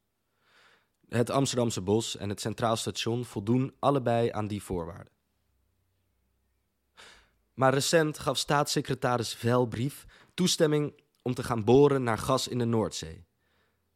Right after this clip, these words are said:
Om het gas aan wal te krijgen wordt een pijpleiding aangelegd. Dat is een nieuwe infrastructuur, gefinancierd met overheidsgeld. Dus dit productieplatform, midden in unesco werelderfgoedgebied,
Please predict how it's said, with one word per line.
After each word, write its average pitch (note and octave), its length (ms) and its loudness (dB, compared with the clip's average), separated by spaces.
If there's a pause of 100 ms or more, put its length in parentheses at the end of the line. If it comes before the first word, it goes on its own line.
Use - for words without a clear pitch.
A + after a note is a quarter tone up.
(300)
Om A#2+ 120 -2
het A#2+ 80 2
gas D3 280 2
aan C3 100 -2
wal A#2+ 200 6
te C3+ 80 -8
krijgen B2 340 -2
wordt A#2+ 160 -4
een B2 120 -6
pijpleiding G2 600 -2
aangelegd. F2 600 -12 (1300)
Dat A#2+ 240 0
is A#2 240 -4
een A#2 140 -4
nieuwe C3+ 240 4
infrastructuur, A2 880 -4 (380)
gefinancierd C#3+ 800 -2
met A#2+ 200 -4
overheidsgeld. F2+ 840 -6 (680)
Dus A#2+ 240 -2
dit C3+ 240 -2
productieplatform, C3+ 1000 0 (160)
midden D3 320 4
in C3+ 240 -2
unesco A#2 420 -4
werelderfgoedgebied, A2+ 1080 -4